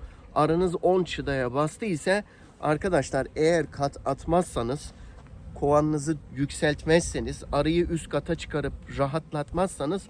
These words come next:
o takdirde arı daha zaten on çıtaya gelmeden ne yapar? Hemen çıkacak olan arıların bu kovana sığmayacağını kendisi düşünerek oğula gitmeye meyleder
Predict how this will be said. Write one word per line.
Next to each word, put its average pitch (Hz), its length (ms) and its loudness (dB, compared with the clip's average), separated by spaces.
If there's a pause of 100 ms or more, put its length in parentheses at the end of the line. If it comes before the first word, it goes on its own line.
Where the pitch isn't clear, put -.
(360)
o 180 100 0
takdirde 135 520 -4
arı 151 320 0
daha 156 200 0
zaten 151 420 -2
on 170 220 2
çıtaya 127 380 -4
gelmeden 127 600 0
ne 160 40 0
yapar? 185 440 -2 (440)
Hemen 190 500 2
çıkacak 165 500 0
olan 151 380 2
arıların 147 600 4 (380)
bu 190 160 0
kovana 151 400 0
sığmayacağını 131 1120 0 (480)
kendisi 160 680 0
düşünerek 185 640 2 (420)
oğula 170 360 8
gitmeye 151 480 2
meyleder 185 680 2